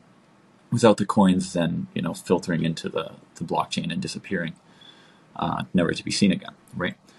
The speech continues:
And this also helps to disincentivize theft, right? An attacker's probably, hopefully, not going to steal your keys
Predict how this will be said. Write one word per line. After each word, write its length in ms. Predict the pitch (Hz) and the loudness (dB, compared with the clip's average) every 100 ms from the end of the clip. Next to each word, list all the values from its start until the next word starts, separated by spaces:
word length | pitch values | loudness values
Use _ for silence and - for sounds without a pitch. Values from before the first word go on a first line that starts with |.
| - - - _ _ _ - | -20 -20 -20 _ _ _ 4
And 560 | 65 64 64 64 62 - _ _ _ _ _ _ _ _ _ _ _ | 6 8 8 6 6 2 _ _ _ _ _ _ _ _ _ _ _
this 180 | 139 131 | 2 4
also 380 | - 135 139 135 | 6 6 6 2
helps 320 | - 107 - | 4 2 2
to 100 | - | 2
disincentivize 720 | 95 92 101 123 113 76 - | 2 2 2 2 4 4 2
theft, 320 | - - - - | 0 -4 -4 0
right? 180 | 90 | 2
An 140 | 101 95 | 2 2
attacker's 340 | - 131 131 | 4 4 2
probably, 640 | - 123 110 104 101 101 101 - | 0 2 4 6 6 6 2 -4
hopefully, 380 | 95 - 92 - - _ | -4 0 -2 -2 -10 _
not 240 | 104 107 - | 4 4 6
going 200 | 107 95 | 6 6
to 40 | |
steal 240 | 92 - 95 | 4 2 2
your 140 | 90 | 2
keys 440 | - 98 127 - | 0 0 -2 -4